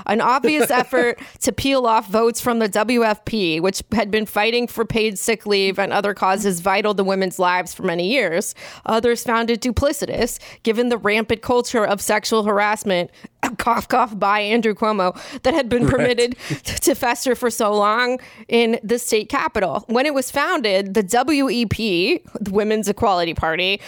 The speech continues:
Speaker 1: was financed largely through a loan from Mister Cuomo's twenty fourteen campaign. A second
Speaker 2: Oh,
Speaker 1: lo-,
Speaker 2: interesting.
Speaker 1: a second loan from his current campaign came out several months ago, according to Rachel Gold,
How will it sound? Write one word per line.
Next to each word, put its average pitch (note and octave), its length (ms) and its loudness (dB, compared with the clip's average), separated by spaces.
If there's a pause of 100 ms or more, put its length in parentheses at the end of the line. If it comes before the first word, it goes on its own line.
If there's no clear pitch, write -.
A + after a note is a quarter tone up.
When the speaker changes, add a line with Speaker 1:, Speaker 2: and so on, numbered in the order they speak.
(160)
Speaker 1:
was A3 200 0
financed C#4 560 0
largely B3 500 0
through C4 260 2
a B3 40 4
loan A#3+ 420 2
from G#3+ 240 -2
Mister A3+ 320 0
Cuomo's A3+ 500 0
twenty A3 280 0
fourteen G#3 460 -2
campaign. E3+ 600 -2 (280)
A G3+ 80 -2
second D4+ 360 0
Speaker 2:
Oh, - 160 0
Speaker 1:
lo-, B2+ 100 0
Speaker 2:
interesting. A2 480 -2
Speaker 1:
a D4 120 0
second E4 420 -2
loan A3 320 0
from B3+ 180 -2
his C4+ 160 0
current D4 300 0
campaign G#3 500 -2
came A#3 220 0
out A#3 160 -2
several A#3+ 240 0
months A#3+ 240 -2
ago, F3 420 0
according A3+ 380 0
to A3+ 140 -2
Rachel G3+ 340 0
Gold, F#3+ 420 2